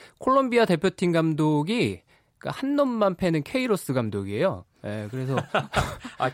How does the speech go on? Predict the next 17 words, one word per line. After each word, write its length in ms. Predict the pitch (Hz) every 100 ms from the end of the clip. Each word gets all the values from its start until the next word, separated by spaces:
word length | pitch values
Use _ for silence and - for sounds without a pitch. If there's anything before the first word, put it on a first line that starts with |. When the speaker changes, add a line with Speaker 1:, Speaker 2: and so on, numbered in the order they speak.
| -
Speaker 2:
케이로스와의 580 | 226 247 233 226 202 170
재회네요, 480 | 131 127 113 101 135
그러고 160 | 135
Speaker 1:
예, 80 | 131
Speaker 2:
보니까. 120 | 117
Speaker 1:
우리로서는 480 | 165 180 180 185 170
참 180 | 160 147
악연이죠. 560 | 139 156 170 113 107 90 82 110
Speaker 2:
예. 80 |
Speaker 1:
아, 200 | 110 107
그래서, 440 | 107 139 143 156 120 - - -
어, 240 | - 95 85
좀 100 | 123 131
그래서라도 920 | - 196 247 247 220 190 190 175 110 - _
좀 160 | - 131
이겼으면 560 | 185 262 - 220 190
하는, 320 | 156 120 95